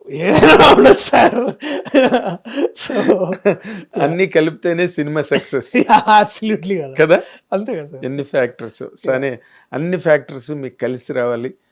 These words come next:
Speaker 2: ఆ kind of, ఎలాగైతే కోర్టు ఆ kind of కంటెంట్, it deserves success,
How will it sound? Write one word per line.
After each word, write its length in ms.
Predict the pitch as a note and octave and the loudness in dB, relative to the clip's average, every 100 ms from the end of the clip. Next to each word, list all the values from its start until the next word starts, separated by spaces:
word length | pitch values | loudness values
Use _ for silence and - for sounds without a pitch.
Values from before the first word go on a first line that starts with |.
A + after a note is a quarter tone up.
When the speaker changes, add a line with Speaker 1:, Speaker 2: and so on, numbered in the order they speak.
| _ - | _ -4
Speaker 2:
ఆ 140 | B2+ D#3+ | 0 0
kind 360 | E3+ F3 F#3+ | 0 -2 0
of, 160 | G3 E3+ | 0 0
ఎలాగైతే 420 | D#3 F3+ F#3 F3 | 0 0 -2 -6
కోర్టు 520 | - D#3+ F#3+ F#3+ - | -8 -2 -2 -2 -2
ఆ 200 | E3+ D3+ | 0 0
kind 340 | F3+ F#3 G3 G3+ | -2 -4 -2 -4
of 80 | D#3 - E3+ | -4 -10 -8
కంటెంట్, 720 | E3 E3 F3 E3 D#3+ D3+ C#3 - _ _ _ _ E3+ | -8 -8 -10 -8 -8 -8 -12 -20 _ _ _ _ -14
it 240 | - E3 | -8 -6
deserves 480 | D#3+ C3+ F#3 G#3 B3 | -6 0 4 6 4
success, 560 | F3+ - - - A#2+ | 2 -8 -12 -10 -12